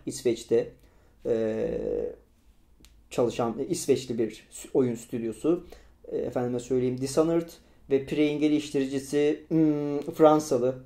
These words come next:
Neydi isimleri? Aa, çok da sevdiğim bir firma. Bazen böyle apışıp kalıyorum arkadaşlar. Çok bildiğiniz şeyleri unuttuğunuz oluyor mu? Dilimin ucunda.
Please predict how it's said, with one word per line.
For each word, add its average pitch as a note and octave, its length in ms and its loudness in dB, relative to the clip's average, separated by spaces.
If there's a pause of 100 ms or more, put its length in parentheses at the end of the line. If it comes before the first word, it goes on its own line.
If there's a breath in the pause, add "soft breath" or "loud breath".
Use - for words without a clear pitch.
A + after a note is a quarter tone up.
(240)
Neydi C#3 320 4
isimleri? C3+ 600 -4 (180)
Aa, B2+ 160 2
çok D#3+ 200 -4
da E3 40 -6
sevdiğim D3+ 340 -2
bir - 60 -10
firma. B2+ 280 -6 (280 loud breath)
Bazen D#3+ 340 6
böyle D#3+ 180 8
apışıp D3+ 320 0
kalıyorum D3 300 4
arkadaşlar. B2+ 340 -2
Çok - 240 -4
bildiğiniz D#3+ 360 -2
şeyleri D#3 200 2
unuttuğunuz D3+ 500 -2
oluyor D#3 200 2
mu? B2+ 160 -4
Dilimin C#3+ 260 -4
ucunda. B2+ 400 -8